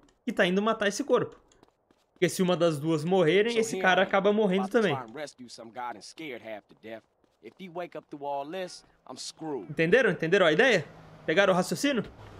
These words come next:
Speaker 1: Se eu matar quem tá tentando matar esse cara,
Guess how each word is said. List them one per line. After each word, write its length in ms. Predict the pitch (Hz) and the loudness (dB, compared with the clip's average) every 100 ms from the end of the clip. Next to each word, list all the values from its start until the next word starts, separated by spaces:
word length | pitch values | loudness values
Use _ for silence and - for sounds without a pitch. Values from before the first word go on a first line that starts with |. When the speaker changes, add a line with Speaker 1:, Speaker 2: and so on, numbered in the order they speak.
| - - - - - - - | -20 -20 -20 -20 -20 -20 0
Speaker 1:
Se 80 | |
eu 80 | 214 | 2
matar 360 | 226 208 - 175 | 4 4 4 2
quem 140 | 180 | 2
tá 100 | 170 | -2
tentando 360 | 175 175 170 180 | -2 0 0 2
matar 240 | 175 175 170 | 2 2 0
esse 180 | 180 | 0
cara, 380 | 269 233 220 311 | 2 4 4 2